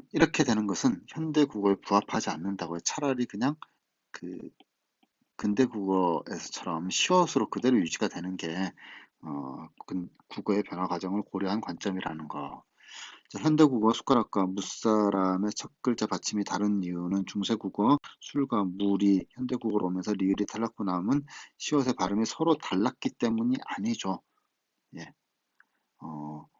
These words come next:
시옷과 디-, 근대 국어로 넘어오면서 시옷과 디귿의 발음은 구분되지,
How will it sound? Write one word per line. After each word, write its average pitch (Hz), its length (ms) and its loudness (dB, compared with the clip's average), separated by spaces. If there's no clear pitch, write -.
시옷과 156 420 0
디-, - 140 -6
근대 110 320 6
국어로 123 300 0
넘어오면서 92 680 0
시옷과 139 460 2
디귿의 104 480 2
발음은 95 560 -2
구분되지, 120 840 2